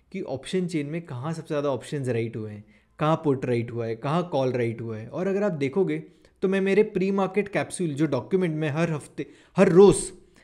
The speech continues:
मैं Telegram चैनल पे पोस्ट करता हूँ, उसमें भी बहुत ज़्यादा एम्फेसिस दिया जाता है कि अभी ऑप्शन चेन में कहाँ सबसे ज़्यादा कॉल और पुट कहाँ राइट हुए हैं, और इससे हम एक जजमेंट लेने की कोशिश करते हैं।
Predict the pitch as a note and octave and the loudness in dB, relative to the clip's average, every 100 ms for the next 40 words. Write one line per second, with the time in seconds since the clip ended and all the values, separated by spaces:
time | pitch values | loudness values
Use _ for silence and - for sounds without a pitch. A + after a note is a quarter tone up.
0 | _ D#3+ D#3+ D#3+ D#3+ E3+ E3+ E3 D3+ D3 | _ 0 2 4 4 2 2 0 0 0
1 | D#3 D3+ D#3+ - C3 A2+ A2 G#2 - _ | -2 -2 -4 -2 -4 -4 -10 -14 -20 _
2 | - F3+ F3 A3 A3 F3 E3+ - - - | -6 -4 -2 2 2 0 -6 -12 -20 -16
3 | D3 E3 E3 D#3+ A3 F#3+ F#3+ F#3 C#3 E3+ | -14 -10 -2 0 2 2 2 0 -2 -4
4 | F3 D#3+ C#3+ D3 C#3 C#3 C3 C3+ C#3 C3+ | -2 -2 0 0 0 -2 -2 -6 -6 -10
5 | - _ _ F#3+ G3+ - D3+ G3+ - D3+ | -20 _ _ -8 -4 -2 0 -2 -2 -6
6 | - F#3+ F#3+ F#3 F3 D#3+ D#3+ F3 E3+ D3+ | -4 -2 0 2 0 0 -2 -4 -4 -6
7 | E3 - E3+ D#3+ E3+ C#3 D3+ D#3 - D#3+ | -6 -4 -2 0 -2 0 0 0 -2 -4
8 | D#3+ D3 B2+ D#3 B2 A#2+ A2+ G#2 G2 - | -4 -4 -2 0 0 -2 -8 -12 -14 -16
9 | _ _ _ _ _ F#3 G#3 G3 G3+ F#3 | _ _ _ _ _ 0 0 0 -2 0
10 | F#3+ D3 C3 B2 D#3+ D3+ B2 A#2 A#2 A2 | -2 0 -2 0 0 0 -2 -4 -8 -10
11 | - A2+ A2+ G#2 - A2+ | -10 -14 -14 -16 -16 -20